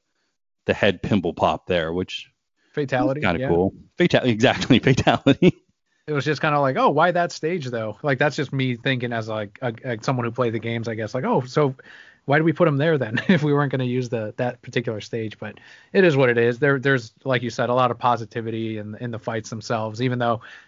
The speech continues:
Speaker 2: like you said, there's a lot of quick cutting still. But we got the fatalities, we got the blood and gore, we got the s-, we got to see the stage, so it was there.
Speaker 1: And then Sonya and Kano duke it out back at her house.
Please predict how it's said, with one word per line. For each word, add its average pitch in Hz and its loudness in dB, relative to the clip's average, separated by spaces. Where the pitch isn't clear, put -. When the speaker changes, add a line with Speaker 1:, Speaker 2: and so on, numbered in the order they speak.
Speaker 2:
like 147 2
you 127 0
said, 131 2
there's 127 0
a 127 -2
lot 120 0
of 107 -10
quick 135 -4
cutting 143 0
still. 151 -2
But 147 2
we 180 0
got 160 2
the 147 -4
fatalities, 131 0
we 135 -4
got 147 0
the 151 -2
blood 139 2
and 135 -2
gore, 120 2
we 131 0
got 135 0
the 139 2
s-, - -6
we 131 -8
got 120 -4
to 120 -8
see 240 -2
the 175 -2
stage, 113 -8
so 127 0
it 175 -4
was 175 2
there. 131 2
Speaker 1:
And 127 6
then 131 8
Sonya 131 6
and 107 2
Kano 95 2
duke 101 0
it 98 4
out 90 4
back 101 2
at 85 0
her 90 4
house. 87 2